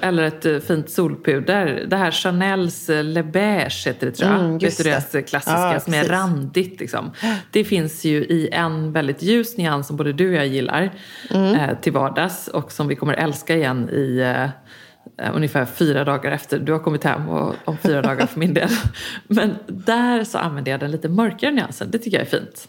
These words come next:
Speaker 2: Ah,
Speaker 1: Så då har jag den
Speaker 2: snyggt.
Speaker 1: som lite solpuder. Eller den är ju inte jättemörk, men den är ju riktigt schysst.
Speaker 2: Mm.
Speaker 1: Och sen också ett, eh, väldigt fint skimrande puder som jag hade med mig.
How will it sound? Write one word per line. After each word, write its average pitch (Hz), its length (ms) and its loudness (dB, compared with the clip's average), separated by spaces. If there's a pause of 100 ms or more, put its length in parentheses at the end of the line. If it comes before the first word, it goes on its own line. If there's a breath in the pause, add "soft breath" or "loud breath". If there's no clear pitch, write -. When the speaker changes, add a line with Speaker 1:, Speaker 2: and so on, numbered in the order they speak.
Speaker 2:
Ah, 190 280 0
Speaker 1:
Så 190 60 4
då 190 60 4
har 175 80 2
jag 147 80 2
den 147 80 0
Speaker 2:
snyggt. 165 80 0
Speaker 1:
som 151 100 -4
lite 139 200 -4
solpuder. 147 480 -2
Eller 151 100 0
den 160 180 2
är 165 40 2
ju 170 60 2
inte 156 140 -6
jättemörk, 180 680 0
men 208 220 0
den 226 200 4
är 190 60 4
ju 156 80 0
riktigt 180 420 -4
schysst. - 360 -6 (300 loud breath)
Speaker 2:
Mm. 190 160 4
Speaker 1:
Och 202 80 4
sen 226 500 2
också - 360 -2
ett, - 320 -6
eh, 165 80 4
väldigt 180 460 -2
fint 143 280 0
skimrande 202 640 0
puder 147 260 0
som 143 160 -4
jag 143 60 -2
hade 139 100 -4
med 127 140 -2
mig. 220 320 0